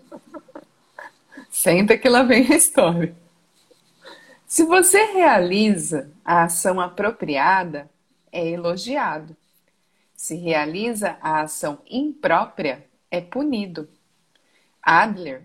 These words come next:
Speaker 2: era um grande crítico desse tipo de educação. Ela leva a estilos de vida equivocados, em que as pessoas pensam:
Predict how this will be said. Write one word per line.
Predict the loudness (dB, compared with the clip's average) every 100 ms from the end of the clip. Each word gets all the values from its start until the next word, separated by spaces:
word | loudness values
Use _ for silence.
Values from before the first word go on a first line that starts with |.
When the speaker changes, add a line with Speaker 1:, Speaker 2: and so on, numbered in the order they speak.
| _
Speaker 2:
era | -10 -8 -8
um | -12
grande | -6 -4 -2 -4 -6 -8
crítico | -8 -8 -6 -6 -8 -12 -10
desse | -10 -10 -12
tipo | -10 -10 -8 -8
de | -8
educação. | -10 -12 -12 -12 -14 -16 _ _ _ _ _ _ _ _ _
Ela | -4 0 0
leva | 0 -2 -4 -4 -6 -8 -8
a | -6
estilos | -6 -10 -12 -10 -8 -8 -8
de | -10
vida | -10 -8 -8 -6 -8 -8
equivocados, | -12 -10 -10 -6 -8 -6 0 2 2 -2 -8 -10 -12 _ -10
em | -10
que | -2
as | 0 0
pessoas | -4 -6 -4 -4 -4 -2
pensam: | -4 -4 -8 -14 -16